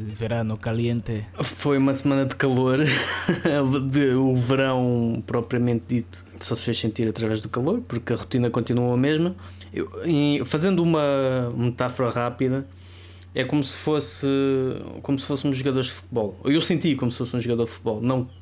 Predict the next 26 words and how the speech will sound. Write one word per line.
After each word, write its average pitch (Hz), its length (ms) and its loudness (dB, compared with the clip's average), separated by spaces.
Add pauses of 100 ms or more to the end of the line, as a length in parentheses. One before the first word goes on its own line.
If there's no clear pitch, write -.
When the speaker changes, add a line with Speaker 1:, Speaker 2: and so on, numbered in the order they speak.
(120)
Speaker 2:
que - 100 -2
esteja 117 340 -2
cada 117 160 -2
vez 117 180 0
mais 120 220 0
atlético, 127 580 -4
até 117 420 -4 (180)
<laughs> - 160 -8
é 143 60 2
o 120 180 2
inverso. 123 420 2 (480)
Speaker 1:
<laughs> - 500 -8
Speaker 2:
Mas, 147 920 2
hum, 143 800 4
os 131 80 4
jogadores 135 280 2
de - 40 -8
futebol 139 260 0
durante 139 260 0
uma 143 100 0
temporada 147 500 2
têm 151 160 -2
sempre 143 240 -2
aquele, 143 480 2 (260)
aquele 131 240 -2
período 139 420 2